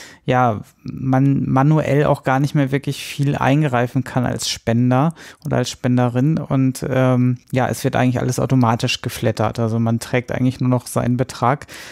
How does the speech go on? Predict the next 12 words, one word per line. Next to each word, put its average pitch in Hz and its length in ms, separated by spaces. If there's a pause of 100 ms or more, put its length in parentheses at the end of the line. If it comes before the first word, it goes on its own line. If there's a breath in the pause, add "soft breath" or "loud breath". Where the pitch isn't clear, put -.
(280 loud breath)
bei 156 140
Flatter 147 480
ein 160 280
und, 143 460
ähm, 131 400
über 127 220
ein 123 160
Browser-Plugin 151 1300
werden 131 340
halt 131 220
die 131 100
Seiten, 135 840